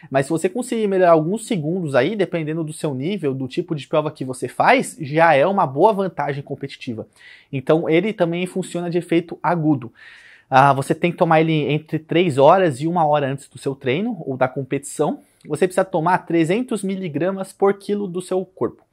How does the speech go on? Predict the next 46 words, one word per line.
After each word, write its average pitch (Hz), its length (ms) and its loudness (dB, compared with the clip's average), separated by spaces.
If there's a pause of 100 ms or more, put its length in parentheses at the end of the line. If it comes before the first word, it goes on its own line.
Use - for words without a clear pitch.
(320)
Então, 151 220 0
se 180 100 -8
você 190 220 0
pesa 135 420 2
oitenta 165 480 0
quilos, 190 560 -6 (160)
você 139 160 -2
precisa 156 220 -2
tomar, 156 560 0 (420)
ah, 135 240 4
vinte 131 260 -4
e - 40 -20
quatro 170 240 2
gramas, 135 420 -4 (240)
né? 131 220 -4 (200)
Se - 140 -6
você 160 300 2
pesa 143 480 4
sessenta 185 520 -4
quilos, 202 400 -4 (240)
você - 140 -4
precisa 143 180 0
tomar 147 320 -2 (220)
dezoito 151 560 -2
gramas. 123 500 -8 (300)
E 143 140 2
aí 147 200 6
você 160 220 -4
coloca 156 380 0
na 202 120 0
água 214 380 0
e 202 80 -6
bebe 185 260 -2
normal. 190 480 -4 (500)
Pode 240 200 4
ser - 320 -4
que 262 220 -6
você 254 200 0
sinta 220 240 -6
um 220 40 -2
desconforto 208 600 -2
na 202 120 0
barriga, 214 360 2
porque 139 300 -4
é 240 40 -2
sódio, 175 560 0